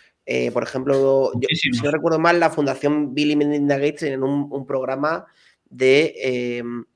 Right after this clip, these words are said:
Speaker 1: es que yo juraría que lo vi en uno de los documentales de, de Bill Gates, eh, yo creo que era en Amazon Prime, ¿no? Que tenían un, una startup en sí mismo que lo que estaba intentando plantear era crear nuevos modelos de centrales nucleares,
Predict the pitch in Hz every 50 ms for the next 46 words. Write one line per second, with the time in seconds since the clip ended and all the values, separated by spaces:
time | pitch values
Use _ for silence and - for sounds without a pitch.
0 | _ _ _ _ _ _ _ _ _ _ _ _ _ _ _ _ _ _ _ _
1 | _ - 147 - 175 170 175 175 - 185 185 170 165 175 175 165 160 156 143 156
2 | 156 156 156 156 156 156 156 151 151 147 143 131 139 135 135 131 123 127 139 131
3 | 127 120 120 113 123 117 117 117 120 120 131 131 131 135 131 131 135 131 131 131
4 | - - 135 - - 135 143 151 156 143 151 147 143 139 139 135 139 135 - -
5 | 131 123 123 - 147 147 139 123 123 139 165 165 - 151 123 127 127 135 143 143
6 | 143 - 90 131 139 143 143 143 - - 151 151 151 - 156 - 151 143 139 147
7 | 147 147 147 170 170 175 151 120 127 - 127 131 135 135 139 143 147 143 143 139
8 | 135 123 135 135 139 143 143 160 170 185 - _ _ _ _ _ _ _ _ _
9 | _ _ - - 139 139 135 143 147 160 156 160 160 165 165 160 156 147 143 147
10 | 165 165 170 - 139 131 127 131 139 143 151 156 147 - 131 135 135 139 151 156
11 | 170 175 180 185 185 185 -